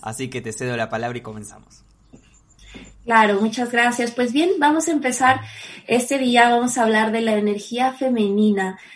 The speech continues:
Speaker 2: de la intuición y la energía femenina. Y primero me gustaría hablar un poco exactamente qué es esto de la energía femenina,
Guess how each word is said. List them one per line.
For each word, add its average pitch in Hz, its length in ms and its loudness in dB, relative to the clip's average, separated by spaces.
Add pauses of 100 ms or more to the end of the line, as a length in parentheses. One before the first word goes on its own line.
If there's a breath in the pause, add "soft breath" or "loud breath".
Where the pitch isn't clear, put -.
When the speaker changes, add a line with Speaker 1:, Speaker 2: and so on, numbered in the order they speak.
(140 loud breath)
Speaker 2:
de 208 220 4
la 214 180 6
intuición 233 640 0 (320)
y 233 120 -2
la 226 120 2
energía 208 560 -2
femenina. 190 800 -4 (540 loud breath)
Y 254 200 0
primero 277 320 2
me 403 80 8
gustaría 262 480 2
hablar 277 260 -2
un 254 80 -4
poco 262 300 -4 (100)
exactamente 226 840 -2
qué 240 100 -4
es 233 140 -6
esto 226 320 -6
de 190 100 -4
la 190 140 -2
energía 202 400 -4
femenina, 202 720 -2